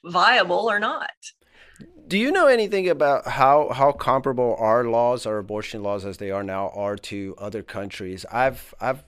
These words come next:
Speaker 2: read it or heard somewhere that only, like, North Korea and China have as, as, as, as fatal abortion laws as we do.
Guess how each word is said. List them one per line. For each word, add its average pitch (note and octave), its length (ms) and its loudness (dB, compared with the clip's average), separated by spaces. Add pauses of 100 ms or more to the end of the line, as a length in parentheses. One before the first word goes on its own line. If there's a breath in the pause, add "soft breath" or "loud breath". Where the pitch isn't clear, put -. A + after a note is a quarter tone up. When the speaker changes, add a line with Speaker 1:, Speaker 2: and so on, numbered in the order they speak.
Speaker 2:
read B2 280 0
it C#3+ 60 0
or G2 200 -2
heard B2+ 220 -4
somewhere G#2 380 -6
that G2+ 320 -2 (320 soft breath)
only, D3+ 320 0
like, A#2 240 -2
North C3+ 240 -4
Korea C3+ 400 -4
and G2+ 100 -6
China G2+ 680 -4
have G2+ 440 -4
as, F#2+ 580 -8 (120)
as, F#2+ 360 -10 (180)
as, G2 480 -14
as F#2+ 200 -12
fatal A2+ 760 -6 (140)
abortion G#2+ 480 -6
laws F#2+ 220 -6
as F2+ 200 -16
we G2+ 200 -8
do. D2+ 340 -16